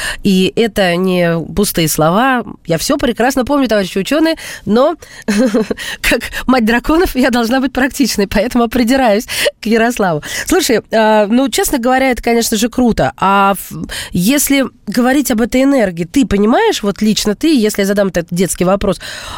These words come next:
э, какая энергия, из чего может быть, э, мощнее, э,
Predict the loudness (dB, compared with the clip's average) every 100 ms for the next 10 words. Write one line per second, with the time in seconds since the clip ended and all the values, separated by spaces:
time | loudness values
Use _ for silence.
0 | -4 -2 -2 -4 -6 -4 -4 0 0 0
1 | 0 2 2 2 0 0 0 -2 -6 -18
2 | _ -4 -2 0 0 2 2 2 2 -4
3 | -20 -2 2 2 2 0 0 0 0 0
4 | 2 0 -4 -10 -2 0 2 2 2 4
5 | 2 0 -4 -18 -8 -2 0